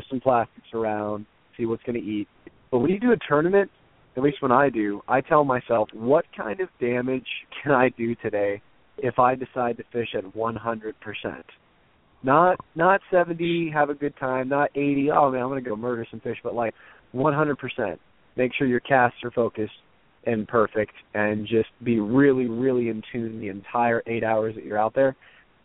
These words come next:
It's nice to see, it's nice to challenge yourself,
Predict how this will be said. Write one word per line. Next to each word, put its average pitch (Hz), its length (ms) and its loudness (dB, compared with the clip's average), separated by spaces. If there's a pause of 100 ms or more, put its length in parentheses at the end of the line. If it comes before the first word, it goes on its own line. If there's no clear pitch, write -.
It's 131 200 -4
nice 151 200 2 (100)
to 147 140 -8
see, 131 300 2 (480)
it's 143 180 -2
nice 185 200 4
to 139 80 -6 (160)
challenge 139 400 0
yourself, 104 520 -4